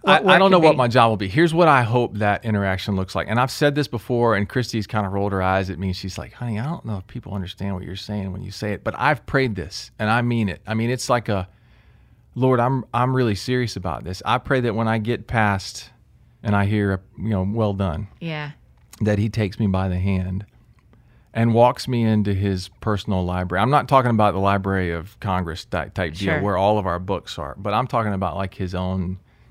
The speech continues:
Speaker 2: whatever that looks like. And he
Speaker 1: Okay.
Speaker 2: shows me his reading table, and I pray that my books are on his reading table with dog-eared pages and underlines, and he says, "Look what I've been reading to my angels."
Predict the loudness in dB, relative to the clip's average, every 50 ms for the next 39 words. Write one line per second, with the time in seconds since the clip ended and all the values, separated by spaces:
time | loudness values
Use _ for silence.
0 | _ _ -20 _ _ _ _ -20 _ _ _ _ _ -12 -6 -2 -2 0 0 0
1 | -2 -2 -2 -4 -6 -8 -12 -12 -12 -12 -16 -14 -14 -16 -16 -14 -6 -2 0 0
2 | 0 0 0 0 2 2 2 2 2 0 0 2 2 0 0 -2 -4 -6 -6 -6
3 | -4 -2 -2 -2 -4 -4 -4 -4 -6 -4 -2 -4 -4 -4 -4 -4 -2 -2 -4 -6
4 | -4 -2 0 0 2 0 0 0 0 -2 -2 -2 0 -2 -2 -2 -4 -10 -12 -12
5 | -10 -8 -6 -4 -2 -2 0 0 -2 -2 -2 -2 -2 -2 -2 -2 -2 -4 -4 -4
6 | -4 -4 -4 -4 -4 -4 -6 -8 -6 -6 -6 -4 -4 -4 -4 -4 -4 -4 -6 -6
7 | -6 -6 -4 -4 -4 -4 -4 -2 -2 -2 -2 -2 -2 -2 -2 -4 -6 -10 -18 -20
8 | -20 -20 -20 -20 -20 _ _ -8 -2 0 2 2 2 2 0 0 0 0 -2 -2
9 | -2 -2 -2 -2 -2 -2 -2 0 -2 -2 -2 -4 -4 -2 -2 -4 -4 -4 -4 -4
10 | -2 -2 -2 -2 -2 -2 -2 -4 -4 -6 -6 -6 -6 -6 -6 -6 -6 -6 -6 -6
11 | -8 -12 -16 -18 -20 -20 -20